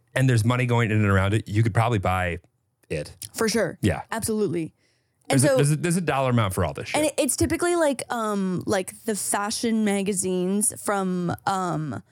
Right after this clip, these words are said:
Speaker 1: The, the whole fashion world is so fucking crazy.
Speaker 2: Oh, it's crazy.
Speaker 1: Crazy.
Speaker 2: I feel like I only know, like, the tip of the iceberg of it, but it is crazy.
Speaker 1: I mean, like, the, the whole idea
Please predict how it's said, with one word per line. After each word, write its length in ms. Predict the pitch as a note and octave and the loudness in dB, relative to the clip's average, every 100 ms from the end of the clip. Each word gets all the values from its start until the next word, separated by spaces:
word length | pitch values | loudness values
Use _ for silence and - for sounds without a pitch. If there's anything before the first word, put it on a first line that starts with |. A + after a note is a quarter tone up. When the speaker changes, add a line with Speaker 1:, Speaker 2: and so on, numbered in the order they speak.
| - | -4
Speaker 1:
The, 260 | G#2 G3+ - | -2 -2 -2
the 80 | F#3+ | 0
whole 180 | C4 F#4 | 0 0
fashion 480 | - A2+ B2 - | 0 0 0 0
world 160 | F#2 E2 | 0 0
is 80 | D#2+ | -4
so 400 | - B2+ A#2 F2+ _ _ _ | 0 0 0 -4 _ _ _
fucking 840 | - - A#2 A2 G2 - F#2 D#2 - | -16 -2 0 2 -2 -2 -4 -4 -10
crazy. 460 | - F2+ D#2+ D#2 - | -4 -2 -2 -2 -2
Speaker 2:
Oh, 100 | G#2 | -2
it's 140 | - | -2
crazy. 1040 | - - G#3+ G3 F3 E3+ C3+ G#2+ - G2 | -8 -8 -4 -2 0 0 0 -2 -4 -2
Speaker 1:
Crazy. 540 | F2+ - C3+ B2 G#2 - | 2 2 4 2 2 -2
Speaker 2:
I 80 | A#3+ | -2
feel 140 | D4 | 0
like 120 | C#4+ | 0
I 120 | A#3 A#3 | 0 0
only 160 | A#3 | 0
know, 160 | G#3 G3 | 2 2
like, 160 | F3+ | 0
the 80 | - | -2
tip 180 | G3 A3+ | -4 -2
of 60 | F#3+ | 0
the 120 | E3 | 2
iceberg 380 | - - G3+ G3 | 0 0 0 0
of 140 | G#3+ | 0
it, 160 | A#3 - | 0 0
but 120 | G3 | 0
it 100 | F#3 | 0
is 200 | F3 - | -2 -4
crazy. 840 | - - F3+ E3+ D#3 - G2 F#2 | -8 -4 0 0 0 -2 -4 -4
Speaker 1:
I 20 | |
mean, 100 | F#3 | -4
like, 200 | F3 - | -4 -6
the, 180 | G#3 D#3+ | 0 0
the 180 | - D#3 | 0 0
whole 180 | E3+ F3+ | 2 2
idea 280 | D#3+ D#3+ | 0 -2